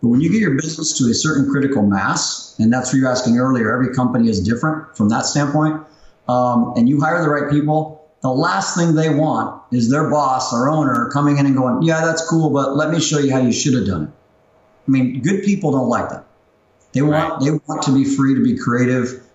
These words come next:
Speaker 1: be challenged, and do the things you hired them to do. That's my experience.
Speaker 2: So in the book, you talked about this, this three-step process: doing, coaching, and getting out of the way.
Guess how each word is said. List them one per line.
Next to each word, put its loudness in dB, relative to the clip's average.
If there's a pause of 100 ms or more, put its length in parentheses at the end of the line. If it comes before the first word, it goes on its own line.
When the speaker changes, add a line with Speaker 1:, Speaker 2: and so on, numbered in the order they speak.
Speaker 1:
be 2
challenged, -2
and 2
do 2
the -2
things 2
you 0
hired 0
them 2
to 0
do. -6 (360)
That's -2
my 0
experience. -6 (1300)
Speaker 2:
So -4
in -6
the -6
book, -6
you -6
talked -6
about -6
this, -14
this -12
three-step -8
process: -8
doing, -6 (400)
coaching, -6 (300)
and -10
getting -4
out -2
of -8
the -8
way. -10